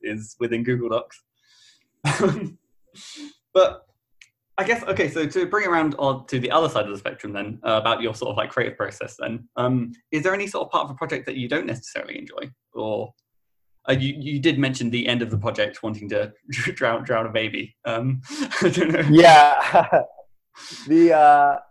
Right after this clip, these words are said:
Speaker 2: uh, end of a, uh, pri-, parts that I don't really enjoy, I'm trying to think here. Um,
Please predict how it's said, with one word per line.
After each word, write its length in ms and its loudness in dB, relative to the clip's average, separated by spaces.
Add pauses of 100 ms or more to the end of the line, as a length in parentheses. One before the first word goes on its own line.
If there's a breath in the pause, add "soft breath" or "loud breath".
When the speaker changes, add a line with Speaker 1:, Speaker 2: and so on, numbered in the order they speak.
(120)
Speaker 2:
uh, 260 6 (120)
end 160 -6
of 140 -4
a, 100 -6 (240)
uh, 140 -2 (920)
pri-, 280 -2 (220)
parts 300 -2
that 100 4
I 60 6
don't 400 2
really 260 2
enjoy, 640 2
I'm 80 -8
trying 240 -6
to 100 -18
think 240 -8
here. 300 -8
Um, 500 0